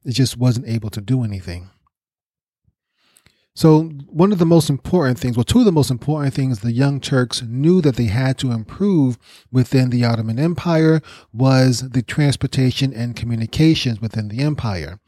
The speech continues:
Now, once again, the Europeans did not mind building these things for the Ottomans. It wasn't like the Europeans were trying to, to, um, withhold this technology from the Ottomans, but the Europeans insisted that if they built these things,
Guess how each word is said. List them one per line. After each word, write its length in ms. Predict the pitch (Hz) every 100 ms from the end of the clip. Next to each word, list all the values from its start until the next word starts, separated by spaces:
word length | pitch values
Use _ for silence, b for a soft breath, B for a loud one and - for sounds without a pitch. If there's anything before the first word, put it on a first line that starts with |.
| b b b b b b
Now, 220 | 139 139
once 280 | 131 160 165
again, 340 | 147 151 139
the 100 | 127
Europeans 640 | 139 202 202 - 208 196 131
did 260 | 107 147 147
not 240 | 147 135
mind 800 | 113 135 131 120 117 110 107 -
building 420 | 170 170 139 120
these 300 | 120 117 113
things 340 | 120 110 107
for 240 | - 156 143
the 160 | 110
Ottomans. 460 | 135 175 135 110 101
It 60 | 131
wasn't 220 | 156 135
like 140 | 139
the 80 | 120
Europeans 400 | 127 120 139 120
were 80 | 117
trying 360 | - 120 113
to, 240 | 104 107 98 b b b b -
to, 220 | 143 120
um, 320 | 113 104 104 104
withhold 800 | 135 - - 160 147 131 113 -
this 180 | 135 120
technology 580 | 131 113 117 113 104 101
from 360 | - 160 202
the 140 | 147 120
Ottomans, 560 | 165 190 110 104 110 B B B B -
but 360 | 104 160 143
the 100 | 139
Europeans 640 | 139 143 131 - 214 185 131
insisted 640 | 135 117 - 214 - 147
that 140 | 123
if 160 | 156 180
they 180 | 175 180
built 360 | 131 196 254
these 260 | 139 135 -
things, 420 | 120 113 120 117